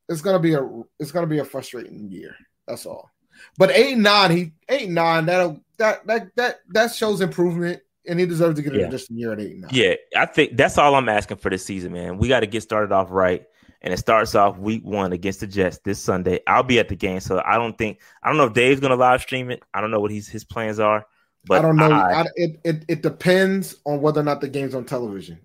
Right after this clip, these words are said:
Speaker 1: If the game's on television, I might live stream it. If it's not, then I'm gonna, I'm gonna be at a bar somewhere.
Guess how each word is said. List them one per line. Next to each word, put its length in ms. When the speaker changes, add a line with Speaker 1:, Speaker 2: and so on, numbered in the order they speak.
Speaker 1:
If 120
the 100
game's 260
on 100
television, 680
I 80
might 240
live 220
stream 280
it. 80
If 120
it's 140
not, 340
then 120
I'm 100
gonna, 160
I'm 100
gonna 160
be 140
at 100
a 40
bar 280
somewhere. 400